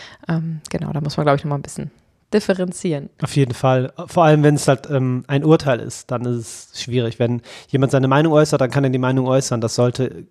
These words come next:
Speaker 2: eh generell an jedem abprallen, wenn, weil jeder sollte das Recht haben, seine Meinung zu äußern.
Speaker 1: Natürlich.
Speaker 2: Aber wenn es einfach nur eine Bewertung ist, um den anderen zu diffamieren, um irgendwie was Schlechtes auszulösen, dann, wie du gerade gesagt hast, sollte einem das wirklich leid tun, weil die Person dann wirklich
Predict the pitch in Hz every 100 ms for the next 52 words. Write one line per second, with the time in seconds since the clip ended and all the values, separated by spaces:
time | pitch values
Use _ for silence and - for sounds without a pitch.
0 | _ 139 143 147 143 139 131 147 147 131
1 | 123 131 139 135 135 - 147 151 143 120
2 | 120 117 117 127 117 117 120 113 120 -
3 | 127 127 120 120 117 123 139 - 135 135
4 | 147 147 - 196 180 - 180 131 123 131
5 | - 139 135 135 135 131 123 143 156 151
6 | 160 - - 151 156 135 131 139 131 127
7 | 131 127 123 127 147 151 147 151 151 135
8 | 113 127 123 131 120 - 139 123 131 123
9 | 139 - 135 131 131 127 131 - - _
10 | _ - 120 117 117 113 113 107 107 110
11 | 117 - 123 127 120 120 131 113 127 131
12 | - 135 123 117 117 117 110 123 113 123
13 | 123 123 117 113 123 123 -